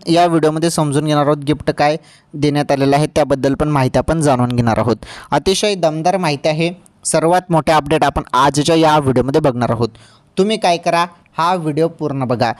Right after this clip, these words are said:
तुम्ही सर्वांनी आताच या व्हिडिओला लाईक करा बरं.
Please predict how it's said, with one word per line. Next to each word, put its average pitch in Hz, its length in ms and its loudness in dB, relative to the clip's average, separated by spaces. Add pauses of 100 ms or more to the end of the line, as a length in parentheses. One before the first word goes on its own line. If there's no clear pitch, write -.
(220)
तुम्ही 208 180 2
सर्वांनी 175 560 2
आताच 180 520 -2
या 175 200 2
व्हिडिओला 143 460 2
लाईक 143 260 0
करा 139 140 0
बरं. 143 200 2